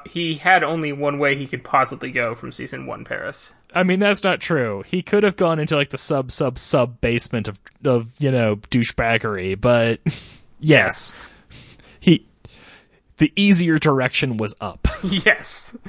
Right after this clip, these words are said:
Speaker 2: Okay, well, in that case, then.
Speaker 1: Next week, we'll be talking about projections.
Speaker 2: That's right. Uh, thanks for listening this week, though.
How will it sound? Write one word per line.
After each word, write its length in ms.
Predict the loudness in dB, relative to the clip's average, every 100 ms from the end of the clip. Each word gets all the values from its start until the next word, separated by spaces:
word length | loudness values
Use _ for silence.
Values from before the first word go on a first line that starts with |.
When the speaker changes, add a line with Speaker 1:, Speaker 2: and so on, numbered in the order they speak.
| -16 -16 -16 -18 -4
Speaker 2:
Okay, 340 | 0 0 -2 -2
well, 140 | 2 4
in 40 |
that 160 | 4 2
case, 220 | 0 0
then. 320 | -2 0 -2 -4 _ -20 -20 -2
Speaker 1:
Next 260 | 2 2 2
week, 320 | -2 -2 -6
we'll 80 | -4
be 100 | 0
talking 320 | 2 2 0
about 320 | 2 2 2 0
projections. 840 | 0 2 0 -2 -6 -8 -8 -8 -10 -20 -20 _ _ _
Speaker 2:
That's 160 | -4 6
right. 280 | 6 6 0 -10 -20 -20 -20 -20 -20 -20 -20 _
Uh, 360 | 0 2 2 0
thanks 240 | 2 2
for 60 | 2
listening 320 | 2 2 0
this 200 | -2 -2
week, 180 | -2 -2
though. 300 | -2 -2 -4